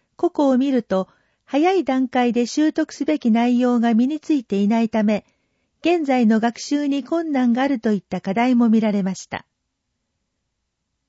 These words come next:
高等学びスタンダードは、こうした課題に対し、一人一人の確かな学びや育ちを支えるものとして、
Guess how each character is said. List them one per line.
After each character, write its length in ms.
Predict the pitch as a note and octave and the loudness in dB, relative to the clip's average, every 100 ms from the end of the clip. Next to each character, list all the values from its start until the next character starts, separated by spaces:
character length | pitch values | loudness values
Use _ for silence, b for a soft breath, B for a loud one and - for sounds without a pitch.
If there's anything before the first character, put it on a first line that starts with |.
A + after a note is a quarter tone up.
| _ | _
高 220 | E4+ F4 | 0 2
等 260 | F4 F4 D#4+ | 2 0 2
学 260 | D#4 D#4 | 2 2
び 120 | D4+ | 0
ス 60 | - | 0
タ 160 | D4 D4 | -2 -2
ン 100 | C#4+ | 0
ダ 140 | C#4 | 0
ー 40 | |
ド 120 | F#3 E3+ | 0 -2
は、 180 | D#3 - _ _ _ | -4 -8 _ _ _
こ 200 | - D#4+ | -2 0
う 60 | F4 | 0
し 80 | - | 0
た 160 | D#4+ D#4 | -2 0
課 120 | B3+ | -2
題 220 | D4 D4+ | 0 -2
に 160 | D4 - | -6 -4
対 200 | C#4 A#3 | -4 -4
し、 280 | - E3+ - _ _ _ _ | -8 -10 -10 _ _ _ _
一 280 | - F4 | -2 0
人 120 | F4 E4+ | 2 0
一 220 | - E4+ | -2 -2
人 140 | C#4+ | 2
の 160 | A3 G#3 | 0 0
確 280 | E4 F4+ - | -4 -4 -4
か 140 | A3+ | -2
な 120 | G3 | 0
学 300 | F#3 G3 A3 | -2 -2 0
び 100 | G#3+ | 0
や 120 | G#3 | -2
育 300 | G#3+ A3+ C#4+ D4+ | -2 -2 -2 -2
ち 180 | E4 | -2
を 60 | C#4 | -2
支 240 | - - | -4 -4
え 140 | B3 B3+ | -2 0
る 120 | C4 | 2
も 120 | B3 | 2
の 120 | A#3+ | 0
と 120 | A#3 F3+ | -2 -8
し 160 | - | -10
て、 200 | - C3+ | -10 -10